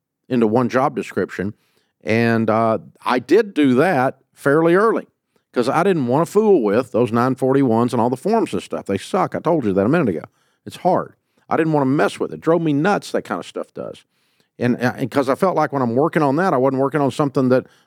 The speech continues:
made money. And, and so I, I quickly found a way to delegate that, and then I quickly found a way to bring it in-house. Now, some people are very comfortable outsourcing that kind of thing extensively. I'm gonna bring it in-house.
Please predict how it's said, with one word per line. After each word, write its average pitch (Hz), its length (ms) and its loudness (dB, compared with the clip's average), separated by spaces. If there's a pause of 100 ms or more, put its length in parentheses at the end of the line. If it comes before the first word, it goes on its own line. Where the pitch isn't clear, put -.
made 131 280 2
money. 156 500 0 (720)
And, 110 220 -2
and 117 260 -2
so 120 400 0 (360)
I, - 200 -14
I - 80 -4
quickly - 560 0
found 151 320 0
a 127 40 2
way 123 220 2
to 107 80 0
delegate 131 680 0
that, 117 220 2
and 113 140 0
then 160 100 2
I 147 80 0
quickly 139 380 0
found 120 260 0
a 110 40 2
way 117 120 4
to 110 80 2
bring 113 220 0
it 104 100 0
in-house. 101 600 -2 (640)
Now, 90 120 -6
some 254 240 0
people 196 240 0
are 123 60 4
very 120 180 2
comfortable 120 540 -4
outsourcing 135 760 -2
that 110 120 -4
kind 120 180 -2
of 104 80 -4
thing 110 400 -2
extensively. 104 760 -2
I'm 170 400 0 (400)
gonna 156 180 0
bring 143 240 0
it 135 100 4
in-house. 131 520 0